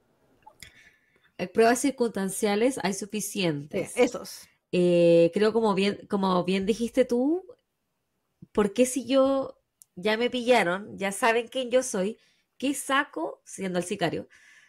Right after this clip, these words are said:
Speaker 1: qué saco yo con decir que ella es la autora intelectual? Nada, no voy a ganar nada, mi pena va a ser la misma. Entonces, ¿qué tenía él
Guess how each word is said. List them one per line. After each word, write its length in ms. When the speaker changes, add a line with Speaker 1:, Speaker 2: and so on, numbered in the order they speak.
Speaker 1:
qué 120
saco 320
yo 200
con 180
decir 360
que 280
ella 300
es 400
la 280
autora 300
intelectual? 500
Nada, 560
no 240
voy 200
a 60
ganar 300
nada, 500
mi 160
pena 340
va 100
a 40
ser 180
la 160
misma. 640
Entonces, 320
¿qué 120
tenía 380
él 160